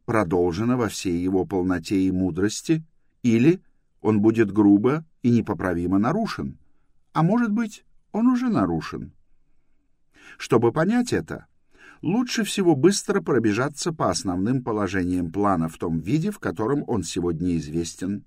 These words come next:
человечеству. Этот абзац дался ей легко. В прошлом семестре они как раз изучали курс новой истории.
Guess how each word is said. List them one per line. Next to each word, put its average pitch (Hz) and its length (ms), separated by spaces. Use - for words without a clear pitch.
человечеству. - 880
Этот 110 300
абзац 98 600
дался 90 420
ей 82 160
легко. 78 520
В - 160
прошлом 104 560
семестре 95 960
они 101 240
как 95 240
раз 95 260
изучали 90 600
курс 87 480
новой 87 400
истории. 69 640